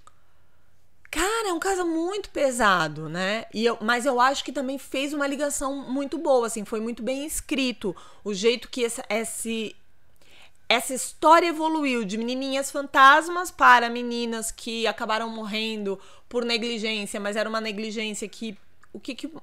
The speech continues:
o que que o pai ia fazer, sabe? Assim, quer dizer, ele não podia ter feito o que ele fez, mas ao mesmo tempo, o que que ele ia fazer?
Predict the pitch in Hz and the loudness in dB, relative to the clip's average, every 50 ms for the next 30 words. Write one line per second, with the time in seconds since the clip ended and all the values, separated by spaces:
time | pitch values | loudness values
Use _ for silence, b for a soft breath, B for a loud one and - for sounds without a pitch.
0 | - - - 240 240 - - - - 330 339 - 294 269 262 254 262 254 - - | -16 -10 -10 -10 -10 -12 -12 -10 -10 -10 -6 -6 -6 -4 -4 -6 -8 -10 -10 -10
1 | 277 262 240 202 175 165 170 196 196 196 180 165 - - 214 196 196 170 180 175 | -10 -8 -8 -10 -10 -8 -6 -2 -2 0 -2 -2 -4 -2 -2 -2 -2 -2 -6 -10
2 | - 233 196 190 233 233 196 208 196 202 240 285 285 - 330 262 202 190 220 285 | -8 -10 -8 -6 -6 -6 -4 -4 -6 -4 -6 -8 -8 -8 -8 -8 -8 -6 -4 -6
3 | 311 339 - 403 - - 339 285 - - 403 415 - - - - 202 202 190 185 | -6 -6 -8 -12 -10 -10 -12 -12 -6 -4 -4 -4 -4 -8 -6 -2 -2 -2 -2 -4
4 | 180 202 220 240 254 285 330 320 277 277 269 311 277 - 349 359 - 370 349 370 | -8 -12 -12 -12 -12 -12 -12 -14 -14 -14 -16 -16 -12 -12 -12 -8 -6 -6 -6 -6
5 | 392 - - 392 381 320 254 220 202 220 226 226 220 196 170 | -6 -8 -10 -8 -8 -8 -8 -8 -4 -2 0 0 0 -2 -4